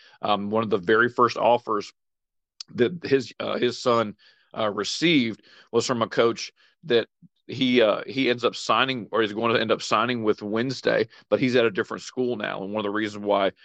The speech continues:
you know, he flipped from the school that he, uh, he did after a visit this weekend. So those things matter. Those relationships matter. And now, because basically, you know, when the coaches move along, you watch the players that potentially follow them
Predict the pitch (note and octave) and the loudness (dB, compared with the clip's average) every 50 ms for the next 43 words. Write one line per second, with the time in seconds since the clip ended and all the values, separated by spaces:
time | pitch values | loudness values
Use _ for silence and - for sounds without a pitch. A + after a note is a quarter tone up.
0 | - _ _ _ G#2+ G2+ F2+ E2 A2+ G#2+ - - - G#2+ G#2+ - - - G#2+ G2 | -20 _ _ _ -4 -4 -4 -4 -4 -6 -6 -2 2 2 2 2 2 -4 -2 -2
1 | G2 F2+ - - - G2 G2 F#2+ F#2 F#2 F#2 F#2+ G2 G2 G2 F#2 F#2 F2+ F#2+ G#2+ | -2 -4 -4 -4 -2 -2 -2 0 -2 -2 0 0 2 4 4 4 4 2 0 -2
2 | F#2 E2 G2+ G2 F#2 F2+ - - G2+ F#2+ - - G2+ F2+ E2+ F#2+ F#2+ F#2 - - | -2 0 0 0 0 -2 -6 -4 -4 -4 -2 -2 -4 -4 -2 -4 -4 -4 -4 -6
3 | F#2+ - - G#2+ G#2 - A2 G#2+ F#2 F2+ - A#2 G#2 - - - - - _ - | -8 -4 -4 -4 -2 -2 -2 -2 -2 0 0 0 0 0 -2 -14 -20 -18 _ -4
4 | A2+ A#2+ A#2+ D3 D3+ - - D#3 C#3+ C3+ B2+ A2 A2+ G#2+ A2+ A#2 A2+ A2 A2+ A#2+ | 0 2 2 2 2 -2 -6 -8 -8 -6 -8 -10 -8 -6 -2 -2 0 0 0 -2
5 | C3 B2+ B2 A#2+ - A#2+ A#2+ A2+ A#2 A#2 G#2+ A2 A#2 A#2+ - - A#2 A2 - - | -2 -4 -8 -6 0 0 0 2 0 0 2 2 2 0 0 -4 -6 -4 -4 -4
6 | - - - - G#2 G#2 G#2 G#2+ G#2+ A2 G#2+ G#2 G2+ G#2 A2 A2 A#2 A#2 A2+ G#2 | -4 -4 -6 -8 -4 -2 -2 0 0 0 0 0 0 2 2 4 4 4 2 0
7 | - _ _ _ _ _ _ _ A2 F#2+ B2+ A#2 G#2+ G2 E2+ A#2 A2 G#2 - A2 | -2 _ _ _ _ _ _ _ -6 0 0 0 0 0 -2 -2 -2 -2 -4 -10
8 | F#2+ - G#2 G#2 G#2 G2 - - - - _ _ G#2 A2 G#2 G2+ G2+ G2 F#2+ - | -10 -6 -4 -4 -2 -4 -4 -8 -20 -20 _ _ -6 -4 -4 -4 -6 -8 -8 0
9 | - C3 B2 B2 - A2+ G#2+ A2+ A2+ A#2 A#2 G#2 G#2+ G2 G2+ G#2+ A2+ A#2 A#2+ A#2+ | 0 0 0 0 -4 -10 -10 -8 -6 -6 -4 -2 -4 -2 -2 -2 0 0 0 -2
10 | A#2+ G2+ F#2+ F2+ G#2+ G#2+ A2 A2 A2 - - - G2+ - - G#2 G#2+ G#2+ G#2+ G2+ | -4 -8 -10 -10 -6 0 2 2 2 2 0 -6 -8 -4 -2 -2 0 0 -2 -4
11 | - G2+ - A#2+ - - - - _ - A2 A#2 - - A2+ A2+ A2 - A2+ - | -6 -8 -10 -10 -10 -10 -20 -16 _ -4 -4 -4 -4 -4 -4 -4 0 0 0 0
12 | C#3+ D3+ - - - F2+ | 0 -2 -4 -6 -8 -10